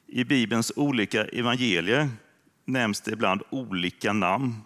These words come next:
på det som var med bland de här tolv. Kanske var det någon lärjunge som hade olika namn eller ett smeknamn som man använde lite olika.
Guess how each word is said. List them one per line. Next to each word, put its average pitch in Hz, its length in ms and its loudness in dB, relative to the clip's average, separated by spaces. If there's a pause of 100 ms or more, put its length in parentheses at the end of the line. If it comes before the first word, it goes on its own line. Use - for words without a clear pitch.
(120)
på 120 100 -6
det 113 180 -2
som 101 160 -4
var 104 80 -4
med 101 240 0
bland 90 180 -2
de 92 120 -2
här 90 160 0
tolv. - 560 -6 (1600)
Kanske 127 300 0
var 131 140 4
det 123 60 2
någon 120 300 2
lärjunge 110 560 4
som 104 140 -4
hade 98 300 0
olika 127 380 0
namn 113 300 2 (1600)
eller 107 220 0
ett 98 100 -2
smeknamn 104 640 -2 (1800)
som - 160 -6
man 110 120 0
använde 104 320 2
lite 98 180 -2
olika. 101 540 -2